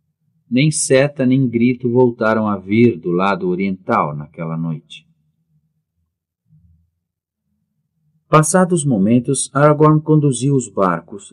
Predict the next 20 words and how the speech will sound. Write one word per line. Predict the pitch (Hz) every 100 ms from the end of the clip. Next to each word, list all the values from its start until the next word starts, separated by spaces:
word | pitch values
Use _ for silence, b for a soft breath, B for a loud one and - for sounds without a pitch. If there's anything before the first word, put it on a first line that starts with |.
| -
rio | 110 104
acima. | 104 - 120 85 67 _ _ _ _ _ _ _
Tatearam | 101 101 _ - 95 107 110 92 85
o |
caminho | 85 95 95 110 123 110 85
ao | 85
longo | 90 107 113 92
da | 85
beira | 80 104 98 85
d'água | 95 110 101 90
durante | 90 101 104 95
algum | 90 113 110
tempo, | - 117 117 - 73
até | - - 135
encontrarem | 151 156 143 131 135 139 139
uma | 139 131
pequena | 135 127 147 143
baía, | 139 120 117 110 85
pouco | - 117 120 117 123
funda. | - 123 107 76